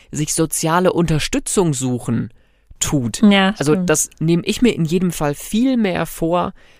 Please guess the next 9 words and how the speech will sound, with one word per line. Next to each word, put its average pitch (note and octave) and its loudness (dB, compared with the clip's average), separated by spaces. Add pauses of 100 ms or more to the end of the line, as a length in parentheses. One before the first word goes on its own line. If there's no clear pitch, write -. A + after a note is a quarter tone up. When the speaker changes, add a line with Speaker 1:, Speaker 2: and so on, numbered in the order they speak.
(100)
Speaker 1:
nicht F#3+ 0 (260)
alleine F3+ 4
zu D3+ -4
bleiben, A#2+ 0
sondern B2+ 0 (300)
ja, A3+ 4
mit F#3 0
meinem F3 2
Umfeld E3 -2